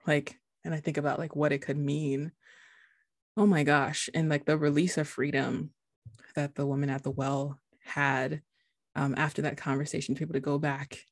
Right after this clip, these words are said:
and to say, like, "This is what I've received." Um, this is, you know, and, and to have that burden lifted off of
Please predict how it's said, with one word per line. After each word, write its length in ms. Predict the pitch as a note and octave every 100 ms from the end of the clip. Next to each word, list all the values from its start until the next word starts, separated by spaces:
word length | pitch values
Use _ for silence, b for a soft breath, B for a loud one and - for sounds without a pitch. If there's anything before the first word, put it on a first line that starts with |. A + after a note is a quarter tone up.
| -
and 160 | - D3+
to 80 | C#3+
say, 260 | - C#3+
like, 300 | C#3+ D3+ - _
"This 180 | - -
is 80 | C#3+
what 120 | C#3
I've 200 | - -
received." 680 | - - - - D#3 - - B B B B B
Um, 260 | - C3 D#3
this 180 | D3+ -
is, 360 | C3+ D3 - - _ _ _ -
you 100 | -
know, 260 | - D3+ D3 _ _ _ b b b b b
and, 360 | D#3 C#3+ D3 -
and 200 | D#3 D3 C#3+
to 80 |
have 260 | D3+ D3 C#3+
that 200 | C#3+ C#3+
burden 400 | C#3+ C#3 C#3 C#3
lifted 300 | C#3 - C3+
off 300 | D#3 D3
of 80 | -